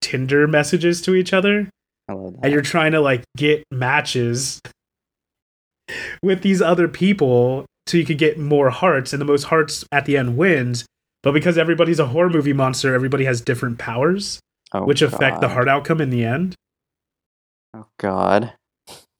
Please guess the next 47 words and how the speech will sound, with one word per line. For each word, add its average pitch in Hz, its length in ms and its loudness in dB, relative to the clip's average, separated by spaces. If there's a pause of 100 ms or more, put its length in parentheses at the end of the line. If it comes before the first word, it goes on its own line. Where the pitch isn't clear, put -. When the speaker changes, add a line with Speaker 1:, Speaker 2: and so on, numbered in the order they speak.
(100)
Speaker 1:
It's 139 220 -6
so 156 300 0
fun. 123 400 -2
So 147 180 -2
I - 40 2
was 156 160 0
just, 151 160 -4
like, 151 200 0
sending, 143 380 0
"Hey, 135 180 2
you 131 140 0
want 135 160 -2
some 143 120 -4
of 139 60 -2
my 127 140 0
ghost 120 500 -2
dick?" 160 360 -2
to, 151 180 0
like, 135 200 2
everybody, 120 600 2 (640)
uh, 120 140 0
'cause 120 160 -8
I 139 40 0
was 117 120 0
a 117 40 -2
ghost. 113 360 -2
Speaker 2:
<laughs> 143 100 0 (360)
Speaker 1:
And 135 160 2
I 135 120 2
was 131 100 -2
sending, 139 280 2
like, 123 240 2 (200)
the 147 80 2
ghost, 127 680 0 (140)
uh, 120 400 0
tongue 131 320 -2
emo-, 123 200 0
like, 123 240 -2
the 147 80 -2
ghost 131 300 0
sticking 139 200 -2
out 127 140 0
its 117 160 -4
tongue 123 220 -2
emoji. 156 500 0 (260)
Speaker 2:
Ooh, 101 880 0 (220)
no. 50 420 -2